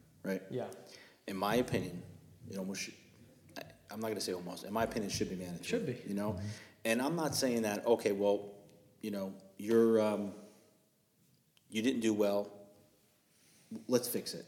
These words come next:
Speaker 2: Yeah.
Speaker 1: Let's fix it. Let's,
Speaker 2: Yeah.
Speaker 1: let's get you to do well."
Speaker 2: Right.
Speaker 1: But my frustration is the individuals that just refuse.
Speaker 2: Right.
Speaker 1: Just flat out refuse.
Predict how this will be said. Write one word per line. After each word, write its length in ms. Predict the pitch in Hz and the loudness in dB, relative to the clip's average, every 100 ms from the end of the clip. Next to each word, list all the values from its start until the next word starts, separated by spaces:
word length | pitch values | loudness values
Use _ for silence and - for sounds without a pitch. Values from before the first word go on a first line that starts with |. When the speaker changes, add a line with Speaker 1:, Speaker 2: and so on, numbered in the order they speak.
| - | 2
Speaker 2:
Yeah. 220 | 233 233 - - - 131 | 2 2 -4 -12 -2 2
Speaker 1:
Let's 160 | 123 | 2
fix 220 | - 104 - | 2 0 -2
it. 120 | 110 | 0
Let's, 240 | 117 - | 0 2
Speaker 2:
Yeah. 60 | 117 | 2
Speaker 1:
let's 140 | 113 | 2
get 180 | - 123 | 4 0
you 100 | 110 | 0
to 80 | 101 | 0
do 180 | 98 185 | 2 4
well." 260 | - - - - | 2 -6 -12 -14
Speaker 2:
Right. 160 | 120 - - - - | -14 -12 -16 -20 0
Speaker 1:
But 300 | 107 - 113 | 2 2 0
my 180 | 117 135 | 2 4
frustration 600 | 143 123 110 104 - 98 | 6 4 4 0 -2 -4
is 200 | 92 - | -6 -6
the 220 | 98 92 | -6 -4
individuals 560 | 101 101 101 104 95 - | -4 0 0 0 -4 -4
that 260 | 92 90 90 - - - _ _ _ _ _ | -6 -6 -14 -20 -20 -20 _ _ _ _ _
just 340 | - 104 - - | 0 0 0 -6
refuse. 580 | 95 90 85 73 - - - - | -6 -4 -8 -12 -14 -16 -18 -18
Speaker 2:
Right. 100 | 101 - _ | -18 -20 _
Speaker 1:
Just 220 | 101 90 | -4 -2
flat 300 | - 101 95 | -2 0 0
out 100 | 95 | 0
refuse. 480 | 95 - 95 92 90 | -2 -4 -6 -4 -6